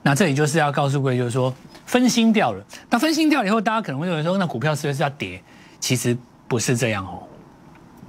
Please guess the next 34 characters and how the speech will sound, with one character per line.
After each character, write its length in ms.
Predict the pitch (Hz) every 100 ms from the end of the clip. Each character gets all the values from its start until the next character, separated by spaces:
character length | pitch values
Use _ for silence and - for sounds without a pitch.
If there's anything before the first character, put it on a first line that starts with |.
| - - - - - - - - -
会 160 | - 269
被 160 | 247 226
分 200 | 226 214
心 180 | 208
掉 160 | 196 190
的 80 | 151
资 200 | 135 147
金 220 | 143 139
呢， 260 | 117 107 110 _ _ -
绝 180 | - 151
对 200 | 165 190
不 160 | 123 123
是 300 | - 143 117 - - -
控 200 | - 180
盘 160 | 104 101
资 160 | 101 101
金。 180 | 98 92 - - - - - - - - - - - - - -
那 100 | 254
一 80 | 269
种 200 | 202 139
人 140 | 143
的 100 | 151
资 180 | 143 175
金 180 | 160 160
是 120 | 180
没 120 | 151
有 60 | 151
办 120 | 147
法 60 | 113
决 180 | 120
定 140 | 131 127
方 260 | - 120
向 200 | 117 123 92
的 140 | 85